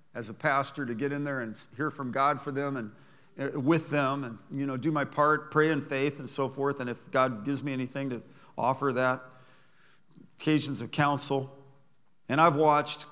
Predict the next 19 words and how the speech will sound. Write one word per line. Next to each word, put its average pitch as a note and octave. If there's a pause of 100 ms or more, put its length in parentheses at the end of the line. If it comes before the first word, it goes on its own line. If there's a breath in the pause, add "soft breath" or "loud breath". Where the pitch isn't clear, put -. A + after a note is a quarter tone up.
(140)
concern D3+
on C3
the B2+
breadwinners. C#3+
I've A#2+
watched B2+ (760 soft breath)
these C3
shifts -
and C#3+
trends D#3
in C3
the A#2
society C#3+
like B2+
you D3
guys C#3
have. C3 (880)
And, C3
uh, A#2+